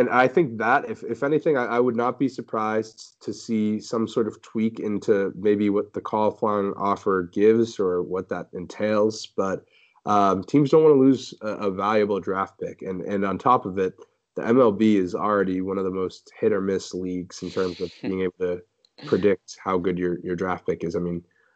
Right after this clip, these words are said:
Speaker 1: I
Speaker 2: Mm-hmm.
Speaker 1: think only about, uh, thirty percent of first round picks even make it to, like, triple A.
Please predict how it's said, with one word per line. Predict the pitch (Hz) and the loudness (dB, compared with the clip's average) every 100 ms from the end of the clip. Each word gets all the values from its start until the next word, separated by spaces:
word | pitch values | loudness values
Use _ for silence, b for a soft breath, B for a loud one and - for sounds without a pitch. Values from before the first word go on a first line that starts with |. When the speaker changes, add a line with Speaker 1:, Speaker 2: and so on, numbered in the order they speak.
| 131 | -2
Speaker 1:
I | |
Speaker 2:
Mm-hmm. | 123 | 2
Speaker 1:
think | 120 | 4
only | 113 104 95 | 2 0 0
about, | 90 87 87 _ _ _ _ - | 2 0 -4 _ _ _ _ -10
uh, | 90 87 85 - - | -6 -4 -6 -8 2
thirty | 107 104 | 4 4
percent | 85 90 - 95 | 2 0 0 -2
of | 82 | 0
first | 104 92 - | 0 0 0
round | 92 87 - | -6 -6 -4
picks | 92 - | -4 -4
even | 92 90 87 | -10 -6 -6
make | 92 92 | -4 -6
it | - | -6
to, | - 92 | -4 -6
like, | - - | -6 -4
triple | 90 85 85 | -4 -4 -6
A. | 82 - | -6 -10